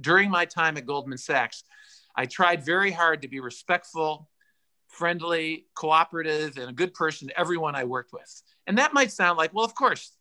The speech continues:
I'll do that too." But in the, in the, in the busy world of business, there's a lot of pressure on, and sometimes people forget to do that. Try not to do that because, um, so often in my life, and it just happened to me yesterday. So in connection with one of these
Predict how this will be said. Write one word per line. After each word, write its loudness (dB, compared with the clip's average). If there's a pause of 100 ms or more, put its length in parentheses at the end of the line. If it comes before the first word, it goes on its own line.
(180)
I'll -4
do -6
that 0
too." -4
But -6
in -4
the, -8 (220)
in 0
the, 2
in 0
the 2
busy 4
world 4
of 0
business, -4 (800)
there's 2
a 6
lot 10
of 0
pressure 0
on, -6
and -10
sometimes -2
people -8
forget -2
to 0
do 2
that. -4 (360)
Try 4
not -4
to -8
do -2
that -14
because, -2
um, 0 (240)
so 6
often 4
in -6
my 0
life, -2
and -8
it -6
just 0
happened -2
to -8
me -2
yesterday. 0
So -4
in -4
connection 0
with -2
one 2
of 0
these -2